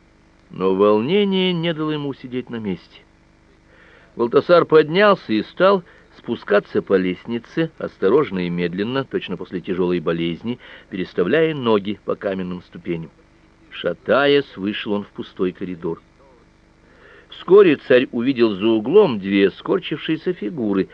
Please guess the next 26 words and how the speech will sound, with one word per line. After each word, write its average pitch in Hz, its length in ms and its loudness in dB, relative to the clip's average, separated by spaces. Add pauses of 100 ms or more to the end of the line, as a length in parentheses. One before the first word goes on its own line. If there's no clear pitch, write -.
(220)
Это 92 160 -6
были 110 140 -4
прислужницы. 92 880 -8 (640)
Они 90 240 0
давно 87 480 0
наблюдали 165 600 -4
за 98 140 -4
ним 90 180 -4 (340)
и - 60 -16
теперь 156 220 -12
в 147 180 -14
ужасе 170 360 -8
кинулись 147 440 -10
в - 120 -20
помещение 123 560 -6
для 113 200 -2
слуг - 500 -8 (580)
с - 60 -10
вестью 101 400 -2
о - 20 -8
том, 90 140 -4
что 90 160 -6
боги 87 420 0
лишили 87 460 -6
царя 95 280 -4
рассудка. - 500 -12